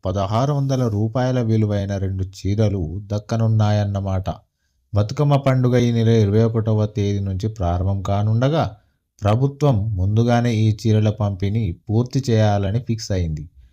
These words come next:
ఈ చీరలను చేనేత సహకార సంఘాల ద్వారా తయారు చేసి సరఫరా చేయనుంది. దీని వలన చేనేత కార్మికులకు ఉపాధి లభించడం మాత్రమే కాకుండా, రాష్ట్రంలో స్థానిక హ్యాండ్లూమ్ పరిశ్రమకు ఊతం లభిస్తోంది.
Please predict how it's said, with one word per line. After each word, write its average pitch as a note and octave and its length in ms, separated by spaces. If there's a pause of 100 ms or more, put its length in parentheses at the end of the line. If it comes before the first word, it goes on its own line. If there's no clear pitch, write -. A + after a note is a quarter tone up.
(260)
ఈ C#3+ 140
చీరలను C3+ 580
చేనేత A#2 320
సహకార G#2+ 540
సంఘాల G2+ 500
ద్వారా F#2+ 280
తయారు F#2+ 480 (140)
చేసి F#2+ 280 (120)
సరఫరా G2+ 680
చేయనుంది. G2 600 (480)
దీని C3+ 260
వలన B2+ 280 (180)
చేనేత A#2 300
కార్మికులకు G#2 1000 (340)
ఉపాధి A2+ 360
లభించడం A2+ 540
మాత్రమే G2+ 440
కాకుండా, F#2+ 640 (540)
రాష్ట్రంలో B2 500
స్థానిక A#2 500
హ్యాండ్లూమ్ A2+ 640
పరిశ్రమకు G#2 520
ఊతం A2 440
లభిస్తోంది. F#2 680